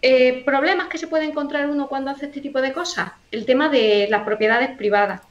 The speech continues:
Normalmente cuando son propiedades privadas siempre ponen más, quizá, impedimentos o más, bueno, quieren en-, entender que cuál va a ser su beneficio de ser parque natural, ¿vale?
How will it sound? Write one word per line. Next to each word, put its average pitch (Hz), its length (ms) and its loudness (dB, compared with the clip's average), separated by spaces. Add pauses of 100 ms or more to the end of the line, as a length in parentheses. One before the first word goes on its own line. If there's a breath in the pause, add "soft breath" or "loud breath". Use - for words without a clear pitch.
(180)
Normalmente 254 500 -2
cuando 220 240 -2
son 226 160 -8
propiedades 247 540 -2
privadas 302 560 0 (100)
siempre 233 280 -6
ponen 247 280 -2
más, 233 400 0 (480 loud breath)
quizá, 240 300 -2
impedimentos 254 760 0
o 247 280 4
más, 226 920 0
bueno, 233 340 -8 (220)
quieren 240 240 0
en-, 247 220 0
entender 247 540 0 (460 loud breath)
que 233 140 -10
cuál 254 220 2
va 254 80 4
a - 20 0
ser 254 240 -4
su - 160 -8
beneficio 262 540 -2
de 254 60 -2
ser 220 220 -8
parque 240 240 -2
natural, 202 480 -2
¿vale? 254 280 -2